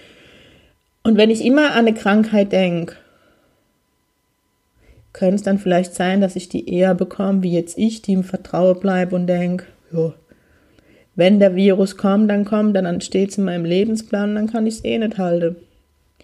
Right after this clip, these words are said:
Dann hat es so Gott entschieden damals und ich mit Gott und meinem Geistführer, dass ich in dem Leben,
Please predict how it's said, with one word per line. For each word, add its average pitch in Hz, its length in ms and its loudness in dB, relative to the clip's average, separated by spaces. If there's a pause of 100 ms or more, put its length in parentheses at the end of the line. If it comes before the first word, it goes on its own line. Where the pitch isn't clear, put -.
(460)
Dann 190 240 2
hat 202 140 2
es 202 180 -6
so 185 320 4
Gott 180 220 0
entschieden 254 560 -2
damals 208 420 -4
und 175 140 -6
ich 185 240 -8
mit 170 160 -8
Gott 214 260 -2
und 190 80 -4
meinem 170 220 -6
Geistführer, 190 600 0
dass 175 280 0
ich 196 260 -4
in 151 140 -8
dem 147 200 -6
Leben, 196 580 0